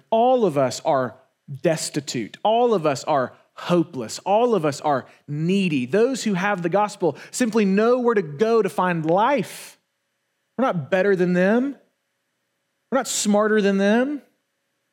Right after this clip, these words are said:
We were hard-hearted. We were blind. We were deaf. We saw but didn't see.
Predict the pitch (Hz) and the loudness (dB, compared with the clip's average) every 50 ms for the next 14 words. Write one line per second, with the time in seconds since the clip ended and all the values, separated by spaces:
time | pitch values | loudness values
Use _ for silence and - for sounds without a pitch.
0 | _ _ _ _ _ _ _ _ _ - 143 156 220 254 277 277 262 233 247 262 | _ _ _ _ _ _ _ _ _ -8 -2 0 2 4 4 4 4 2 2 2
1 | 262 247 185 190 220 240 247 262 240 214 214 247 262 269 247 196 175 156 160 208 | 2 2 0 -2 0 0 0 2 0 0 2 2 2 2 2 0 0 -2 -2 0
2 | 233 254 277 269 262 269 277 247 196 240 240 240 247 262 269 262 233 196 170 160 | 2 4 4 4 4 4 2 2 2 2 2 2 2 2 2 2 0 0 0 0
3 | 165 202 254 269 277 269 262 254 262 233 180 175 247 269 254 208 - 190 233 254 | 0 2 2 4 4 4 4 2 0 0 0 0 0 2 0 0 0 -2 -2 -2
4 | 220 - - - 269 269 277 269 254 226 190 196 185 262 233 254 220 - - - | -2 -2 -4 -2 0 2 2 2 2 2 0 0 -2 -2 -4 -4 -4 -4 -4 -2
5 | 269 277 269 247 202 139 113 110 _ | 0 0 0 0 0 -2 -6 -10 _